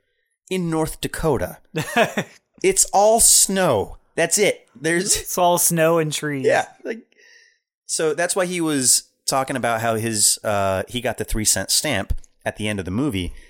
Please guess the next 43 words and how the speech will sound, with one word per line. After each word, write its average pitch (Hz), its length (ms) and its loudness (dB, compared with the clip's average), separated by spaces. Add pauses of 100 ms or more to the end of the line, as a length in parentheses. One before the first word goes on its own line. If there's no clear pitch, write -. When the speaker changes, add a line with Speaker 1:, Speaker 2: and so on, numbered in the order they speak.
(140)
Speaker 1:
'cause - 120 -14
his 101 180 -4
painting 156 400 -2
was 98 160 -6
chosen 95 400 -2
for 85 140 -8
the 87 100 -12
three 98 220 -6
cent - 240 -4
stamp. - 120 -8
Speaker 2:
Yeah, 151 240 -4 (140)
I 240 120 4
love, 185 380 0 (140)
uh, 165 480 2 (240)
do 190 140 -2
you 214 40 0
know 220 140 2
that 180 220 2
actor's 151 400 -2
name? 156 260 -2
Do 147 140 -12
you 135 60 -2
have 135 120 -4
that 135 140 -2
pulled 139 260 -4
up? 139 240 -4 (640)
Speaker 1:
Uh, 156 280 2
he 269 360 0
is, 98 640 0 (760)
let's 131 280 -6
see, - 340 0
he's 131 180 -4
on 165 200 0
I 143 160 0
M 117 120 -2
D 98 140 -4
B 82 220 -10
and 82 100 -10
I've 98 140 -8
got 101 220 -6
that 87 260 -8
pulled 80 240 -14
up. 80 180 -18